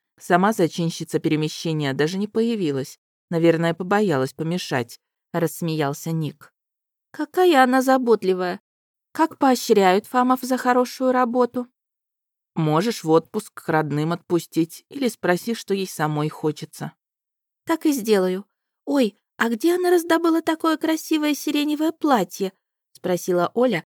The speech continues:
отмечая, что наряд сел идеально, подчеркнув упругую девичью грудь и бёдра. «Может, в комнате прислуги или в гостевой? Замок давно заброшен, так что хозяева вряд ли хватятся недостающих вещей.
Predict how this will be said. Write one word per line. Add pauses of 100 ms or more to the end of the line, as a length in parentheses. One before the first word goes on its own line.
отмечая,
что
наряд
сел
идеально, (280)
подчеркнув
упругую
девичью
грудь
и
бёдра. (840)
«Может,
в
комнате
прислуги
или
в
гостевой? (380)
Замок
давно
заброшен,
так
что
хозяева
вряд
ли
хватятся
недостающих
вещей.